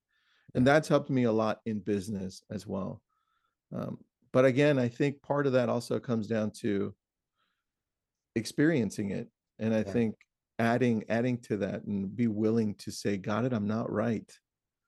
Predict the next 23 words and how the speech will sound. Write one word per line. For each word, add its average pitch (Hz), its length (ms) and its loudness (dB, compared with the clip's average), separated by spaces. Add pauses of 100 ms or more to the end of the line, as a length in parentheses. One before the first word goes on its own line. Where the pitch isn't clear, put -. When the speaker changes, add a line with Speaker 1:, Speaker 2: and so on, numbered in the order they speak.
(400)
Speaker 2:
Yeah. 113 80 -10
Speaker 1:
And 120 100 4
I 117 80 4
think 143 340 0 (380)
be-, 131 140 2 (220)
being 147 320 2
willing 170 320 2
to 135 100 -6
say 147 200 -2
that 147 100 2
you're 110 120 2
not 120 360 0
right 127 360 0
all 135 220 0
the 143 80 2
time, 165 420 -4 (1200)
um, 104 540 -4 (1800)
that, 170 500 -2
that 170 220 -2
comes 160 280 -2
from 101 220 -6
pain 131 420 -2
usually, 92 600 -10